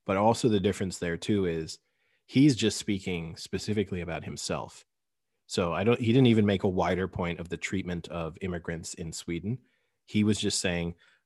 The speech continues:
"I personally think I am treated differently because my name is Ibrahimovic and not Johansson or whatever." He wasn't trying to kind of get involved in a larger movement about how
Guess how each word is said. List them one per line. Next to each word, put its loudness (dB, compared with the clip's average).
"I 2
personally -2
think -4
I -2
am -2
treated -6
differently -4
because -6
my -4
name -4
is -10
Ibrahimovic -6
and -4
not -4
Johansson -8
or -10
whatever." -12
He -2
wasn't 2
trying -2
to -4
kind -6
of -6
get 0
involved -2
in -6
a -4
larger -4
movement -6
about -6
how -8